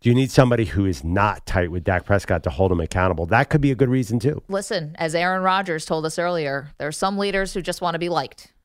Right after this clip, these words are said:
Speaker 2: and other people who wanna be respected.
Speaker 1: Yeah, it's Kellen Moore. I mean
Speaker 2: I have no idea. <laughs>
Speaker 1: <laughs> Yeah.
Speaker 2: I have no idea. I have no
Speaker 1: Uh,
Speaker 2: clue.
Speaker 1: I don't predict this Chargers offense I'll bet you they churn up a lot of regular season yards, score a lot of points.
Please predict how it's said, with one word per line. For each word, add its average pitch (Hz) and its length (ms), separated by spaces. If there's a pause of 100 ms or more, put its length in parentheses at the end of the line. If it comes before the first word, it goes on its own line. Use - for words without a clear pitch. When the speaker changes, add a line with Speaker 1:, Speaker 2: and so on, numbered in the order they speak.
(140)
Speaker 2:
and 143 80
other 156 160
people 151 560
who 143 80
wanna 135 280
be 135 140
respected. - 480 (220)
Speaker 1:
Yeah, 85 280
it's - 160
Kellen 104 300
Moore. 95 300
I 98 100
mean 85 300
Speaker 2:
I 76 80
have 78 180
no 76 80
idea. - 240
<laughs> 190 260 (460)
Speaker 1:
<laughs> - 140
Yeah. 143 280
Speaker 2:
I 220 120 (100)
have 190 120
no 160 140
idea. - 220
I 147 40
have 151 60
no 135 380
Speaker 1:
Uh, 139 40
Speaker 2:
clue. - 200
Speaker 1:
I 151 220
don't 165 180
predict 127 280
this 101 140
Chargers 98 460
offense 80 640 (360)
I'll 113 120
bet 120 200
you 107 60
they 101 100
churn 117 260
up 113 140
a - 20
lot 95 260
of 110 60
regular 117 280
season 113 280
yards, 92 320
score 104 220
a 95 40
lot 92 180
of 90 60
points. 87 460